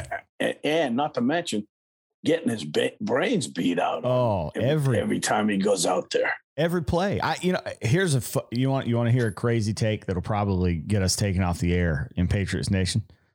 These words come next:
Speaker 2: I love the fact that we won the twenty-eight to three Super Bowl, but there's a, there's a big empathetic part of me as a human that feels really bad for Matt Ryan and, <laughs> and the Atlanta players in that game.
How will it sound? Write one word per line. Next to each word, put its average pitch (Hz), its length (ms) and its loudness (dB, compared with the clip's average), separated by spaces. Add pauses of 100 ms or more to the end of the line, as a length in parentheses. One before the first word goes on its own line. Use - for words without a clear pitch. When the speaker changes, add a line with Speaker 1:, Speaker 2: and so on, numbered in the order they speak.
(480)
Speaker 2:
I 135 180 -2
love 127 360 0
the 104 60 -2
fact 98 320 0
that 95 80 2
we 98 100 4
won 101 260 2
the 92 80 0
twenty-eight 95 440 0
to 92 40 -2
three 95 200 0
Super 95 280 -2
Bowl, 107 460 0
but 101 140 -4
there's 123 240 0
a, 101 100 -2 (220)
there's 117 180 0
a 107 60 0
big 104 240 0
empathetic 101 720 -2
part 98 240 2
of 92 60 2
me 80 360 0 (560)
as 104 140 0
a 104 40 2
human 127 440 0 (160)
that 104 140 -2
feels 107 260 0
really 98 240 2
bad 85 420 0
for - 240 -4
Matt 87 240 0
Ryan 92 340 2
and, 82 220 0
<laughs> - 20 -4
and 190 140 -2
the 156 60 2
Atlanta 127 320 0
players 98 400 0
in 82 80 -2
that 69 160 -2
game. 69 220 -4